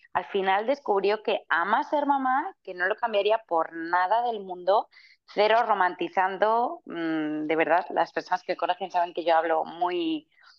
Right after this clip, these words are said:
muy derecha, eh, pero es muy difícil. O sea, tu matrimonio cambia por completo, tú cambias por completo. Yo, por ejemplo, yo era chef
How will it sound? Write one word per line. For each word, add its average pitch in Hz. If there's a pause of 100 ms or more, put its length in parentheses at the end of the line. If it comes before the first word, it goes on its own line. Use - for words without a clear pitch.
(240)
muy 185
derecha, 185 (1200)
eh, 175 (140)
pero 180
es 180
muy 214
difícil. 269 (340)
O 180
sea, 180
tu 180
matrimonio 220
cambia 202
por 208
completo, 160 (120)
tú 294
cambias 277
por 226
completo. 175 (340)
Yo, 226
por 285
ejemplo, 285
yo 233
era 311
chef 214